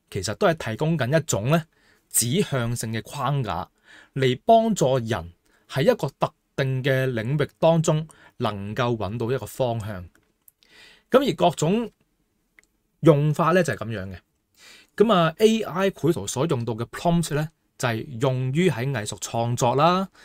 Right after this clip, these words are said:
同埋設計嘅領域啦。所以咧就係通過給予A I模型一個好具體嘅指令同埋範例，就可以幫到模型生成符合特定嘅需求同埋風格嘅圖像。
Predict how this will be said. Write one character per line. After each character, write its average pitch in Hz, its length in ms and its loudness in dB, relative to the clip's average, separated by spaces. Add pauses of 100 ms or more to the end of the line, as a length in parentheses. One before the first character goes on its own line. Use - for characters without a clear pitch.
(240)
同 107 140 -8
埋 92 80 -6
設 - 200 -2
計 120 140 -2
嘅 120 80 -2
領 110 260 -2
域 - 120 -2
啦。 160 240 -2 (340)
所 165 300 4
以 190 80 8
咧 202 120 6
就 131 120 -2
係 117 80 -8
通 185 320 0
過 120 320 0
給 - 260 -2
予 113 300 -6
A 190 240 6
I 180 280 0
模 104 300 -2
型 92 180 -8 (360)
一 233 100 0
個 226 120 6
好 147 160 6
具 123 440 2
體 - 80 -12
嘅 135 200 -2
指 117 240 -2
令 110 260 -2 (320)
同 113 140 -4
埋 92 320 -4 (240)
範 107 600 -2
例， 90 160 -8 (440)
就 143 160 2
可 202 160 4
以 233 80 2
幫 208 500 2
到 120 180 -2
模 107 380 0
型 101 220 -12
生 175 340 0
成 98 220 -4
符 101 260 -6
合 - 240 -8
特 - 140 -4 (100)
定 117 140 -2
嘅 127 60 -4
需 175 280 4
求 104 300 -4 (340)
同 98 140 -10
埋 92 100 -10
風 160 320 2
格 110 240 -4
嘅 - 40 -12
圖 87 240 -12
像。 85 200 -4